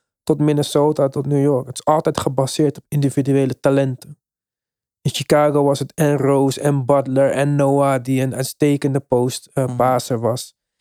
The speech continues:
Speaker 1: In Minnesota was het drama, maar oké, dan haal je alsnog, eh,
Speaker 2: Derde.
Speaker 1: ja,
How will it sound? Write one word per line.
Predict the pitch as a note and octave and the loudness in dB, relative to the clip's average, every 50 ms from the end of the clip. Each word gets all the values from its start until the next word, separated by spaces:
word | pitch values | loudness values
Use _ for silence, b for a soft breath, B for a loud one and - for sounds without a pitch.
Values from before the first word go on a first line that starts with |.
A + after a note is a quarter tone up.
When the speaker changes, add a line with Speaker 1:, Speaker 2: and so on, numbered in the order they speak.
| _ _ _ _ | _ _ _ _
Speaker 1:
In | _ C#3 C3+ | _ 0 0
Minnesota | C#3 C#3 C3+ B2+ - - D3 C#3+ C#3+ C#3 - C#3 C3+ B2+ | 2 0 0 -2 0 2 2 2 2 2 0 0 0 2
was | C3+ C3+ C3 | 0 0 0
het | C3+ B2+ A2+ - _ _ _ | -2 -6 -8 -8 _ _ _
drama, | - C#3 C3+ C3 B2+ B2+ C3 C3 C3 B2+ | -2 0 0 2 0 0 0 0 0 0
maar | C3 C3 B2+ B2+ F#2 - | 0 0 -2 -2 -2 -4
oké, | D3 C#3 - B2 A#2 B2 | -4 -2 0 -2 -2 -2
dan | B2+ B2+ | -2 0
haal | C3 C3 B2+ B2+ | 0 0 0 2
je | C3 B2+ | 2 0
alsnog, | A#2 C3 - - C3 C3 C3 - - - - - | 0 -2 -2 -2 0 0 -2 -2 -6 -14 -6 -2
eh, | C3+ C3 B2+ B2 A#2+ A#2+ A#2+ A#2+ A#2+ A#2 C#3 - - | -2 0 0 -2 -2 -2 -2 -2 -4 -4 -6 -8 -6
Speaker 2:
Derde. | _ C#3 B2 A#2+ A#2 B2+ C#3 - _ _ _ _ _ | _ -4 -4 -2 -2 -4 -6 -6 _ _ _ _ _
Speaker 1:
ja, | _ D#3 D3+ D3 C#3 B2 - - | _ 0 2 2 2 0 -2 -4